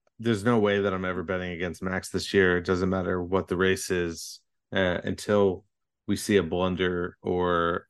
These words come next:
his car blow up. Uh, I think Max is gonna win the rest of them. He's just a robot. Um, and then, you know, uh, I think Mercedes is on the up and up, uh,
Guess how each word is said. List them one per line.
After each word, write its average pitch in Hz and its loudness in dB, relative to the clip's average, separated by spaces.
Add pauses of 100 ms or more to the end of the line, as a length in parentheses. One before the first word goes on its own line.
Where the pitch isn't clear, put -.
his 90 -10
car 95 -2
blow 82 -4
up. 85 -4 (640)
Uh, 85 -4
I 87 -4
think 90 -2
Max 90 -4
is 85 -10
gonna 87 0
win 87 -2
the 82 -2
rest 87 0
of 78 -4
them. 82 -4 (240)
He's 95 -2
just - -2
a 90 -2
robot. 82 0 (560)
Um, 101 2
and 135 2
then, 151 2 (500)
you 139 2
know, 135 2 (560)
uh, 110 0 (1200)
I 143 -4
think 170 2
Mercedes 131 -2
is 123 -8
on 123 -2
the 117 -2
up 113 -6
and 104 -2
up, 110 -4 (240)
uh, 92 -6